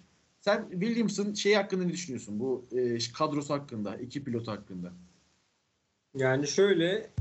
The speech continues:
Speaker 2: gerçekten bir ara korkmuştum yani Russell yerine harbiden bir paralı pilot daha gelir mi diye. Ya burada güzel bir tercih yaptılar. Çünkü hani Red Bull'un zaten izin vereceği ortadaydı.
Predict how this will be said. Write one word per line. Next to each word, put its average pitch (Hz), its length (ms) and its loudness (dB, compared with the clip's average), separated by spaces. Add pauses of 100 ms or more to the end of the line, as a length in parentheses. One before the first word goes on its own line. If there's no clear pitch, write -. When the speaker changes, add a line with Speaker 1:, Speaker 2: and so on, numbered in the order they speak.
(1160)
Speaker 2:
gerçekten 190 600 2
bir 180 80 0
ara 185 180 2
korkmuştum 156 580 -2
yani 123 200 -2
Russell 131 360 0
yerine 131 480 0 (600)
harbiden 135 440 2
bir 139 100 -2
paralı 139 320 4
pilot 135 280 -2
daha 135 140 2
gelir 135 300 2
mi 131 180 -4
diye. 143 300 -4 (720)
Ya 190 140 4
burada 226 160 2
güzel 247 340 2
bir 226 60 -8
tercih 226 360 0
yaptılar. 165 420 0
Çünkü 185 600 0 (400)
hani 165 320 -2
Red 170 240 2
Bull'un 180 200 2
zaten 175 300 4
izin 170 300 4
vereceği 165 360 4
ortadaydı. 156 680 4